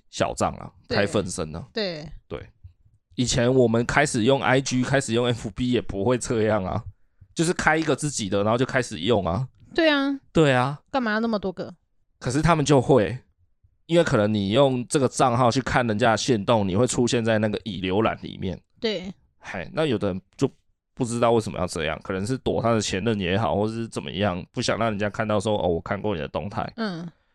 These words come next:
Speaker 1: 反正现在年轻人是这样搞啦。
Speaker 2: 哦，好累人哦。
Speaker 1: 我没有说多数，但是这个现象好像还蛮常见的。
Speaker 2: 对。
Speaker 1: 嘿，一个人会拥有好几个小账这样。
Speaker 2: 对。
Speaker 1: 嘿，很猛。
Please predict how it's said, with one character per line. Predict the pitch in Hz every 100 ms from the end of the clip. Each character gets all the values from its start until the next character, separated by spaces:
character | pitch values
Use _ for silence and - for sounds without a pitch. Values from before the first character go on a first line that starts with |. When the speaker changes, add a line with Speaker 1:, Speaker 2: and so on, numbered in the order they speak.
| _ _ _ _
Speaker 1:
反 | -
正 | 120
现 | 151
在 | 139
年 | 110
轻 | 101 120
人 | 104
是 | 87 95
这 | 101
样 | 85
搞 | -
啦。 | - -
Speaker 2:
哦， |
好 | - - 185
累 | 220 240 190
人 | 131 135
哦。 | 131 113
Speaker 1:
我 | 123
没 | 160
有 | 147
说 | 147
多 | 135 127
数， | - 113
但 | 117 113
是 | 120 110 95 - _ _ _
这 | 156
个 | 139
现 | 113 - 107
象 | 127
好 | 104
像 | 85 110
还 | 104
蛮 | 92 73
常 | - -
见 | - - -
的。 | -
Speaker 2:
对。 | - 190 156 165 _ _
Speaker 1:
嘿， | - 80
一 | 113
个 | 135
人 | 101
会 | 101 110
拥 | 95 98
有 | 82
好 | 92
几 | 90 -
个 | 73
小 | - -
账 | - - -
这 |
样。 | 50
Speaker 2:
对。 | - - 165 _ _ _
Speaker 1:
嘿， | _ - - - _ _ _ _ -
很 | - 98
猛。 | 98 -